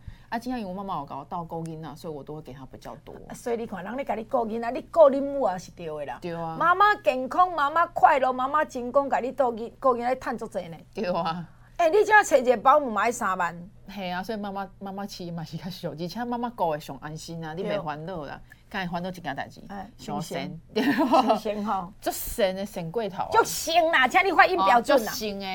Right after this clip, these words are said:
Speaker 2: 哎，足神的。
Speaker 1: 嘿。
Speaker 2: 哎，三零零妈妈过去是幼稚园老师啊。
Speaker 1: 嗯。
Speaker 2: 啊，不过你妈妈教教。
Speaker 1: 哦，真教了袂歹，连
Speaker 2: 对啊。
Speaker 1: 阮大哥大姐拢会学落呢。讲，哦，足会讲话，啊，还有礼貌。
Speaker 2: 有礼貌，你看，
Speaker 1: 对。
Speaker 2: 所以我们三零零囝有礼貌，以后栽培出来的选立委好啦。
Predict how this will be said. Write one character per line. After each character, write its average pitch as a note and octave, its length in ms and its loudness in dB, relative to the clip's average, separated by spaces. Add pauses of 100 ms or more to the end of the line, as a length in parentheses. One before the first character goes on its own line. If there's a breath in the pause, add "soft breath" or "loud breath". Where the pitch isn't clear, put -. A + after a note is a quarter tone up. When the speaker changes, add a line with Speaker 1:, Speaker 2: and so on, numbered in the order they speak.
(240)
Speaker 2:
哎， G#3+ 200 -4
足 E4 120 -2
神 A3 380 -2
的。 G3 160 -6
Speaker 1:
嘿。 D3 300 -8
Speaker 2:
哎， D4 200 4
三 G4 240 6
零 D#4 140 0
零 C#4+ 100 0
妈 D#4 160 0
妈 D4+ 140 4
过 D4 180 10
去 G#3+ 200 -4
是 G3 100 -10
幼 B3+ 140 0
稚 B3 140 -6
园 G3 120 -2
老 D3+ 160 -4
师 F3+ 220 -8
啊。 E3+ 160 0
Speaker 1:
嗯。 D#3 100 -8 (240)
Speaker 2:
啊， E4 80 -2
不 E4 60 -2
过 F4+ 80 0
你 F#4+ 80 2
妈 F#4 120 6
妈 E4+ 140 4
教 G#3 220 4
教。 E3+ 360 0 (220)
Speaker 1:
哦， F3 80 -10
真 F#3 240 -12
教 F3+ 140 -10
了 F3 80 -12
袂 C#3+ 240 -14
歹， C#3 240 -10
连 F3 120 -6
Speaker 2:
对 D#3 120 0
啊。 F#3 60 8
Speaker 1:
阮 G3+ 240 -4 (340 soft breath)
大 D3 140 -10
哥 D#3+ 200 -6
大 D3 160 -8
姐 D3 160 -12
拢 D3+ 100 -12
会 C3+ 60 -12
学 A#2+ 160 -14
落 C3 220 -14
呢。 - 80 -16 (120)
讲， F#3+ 120 -14
哦， F#3 240 -10
足 F#3+ 100 -14
会 D3 220 -12
讲 C#3+ 220 -14
话， B2 100 -14 (300)
啊， F3 140 -12
还 E3+ 120 -12
有 C#3+ 80 -8
礼 B2+ 160 -12
貌。 C3 360 -16
Speaker 2:
有 B3+ 100 -2
礼 B3+ 180 8
貌， A3+ 160 0
你 A#3+ 120 0
看， A#3 140 -4
Speaker 1:
对。 F3+ 140 -2
Speaker 2:
所 F4 200 2
以 D#4+ 140 0
我 C#4+ 80 0
们 C4+ 80 0
三 F#4 240 6
零 C#4+ 160 0
零 C4+ 160 2
囝 D#4+ 180 2
有 A3 100 0
礼 A3+ 140 6
貌， A3 220 2
以 C#4 100 4
后 A#3+ 140 6
栽 B3 220 4
培 A3 160 0
出 A3 80 -2
来 B3+ 80 6
的 G#3+ 60 2
选 A#3+ 220 2
立 G3+ 120 -4
委 G#3 180 -4
好 G3 80 -2
啦。 E3 140 -8